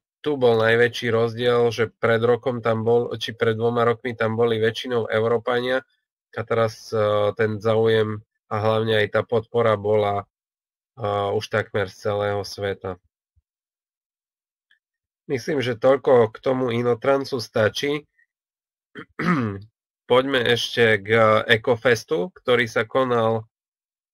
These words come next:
toto leto, konkrétne štvrtého augusta.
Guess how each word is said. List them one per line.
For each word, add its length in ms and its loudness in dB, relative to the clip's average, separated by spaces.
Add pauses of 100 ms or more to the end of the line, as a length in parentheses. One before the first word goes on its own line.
(240)
toto 320 2
leto, 320 4
konkrétne 560 -2
štvrtého 640 -2
augusta. 720 0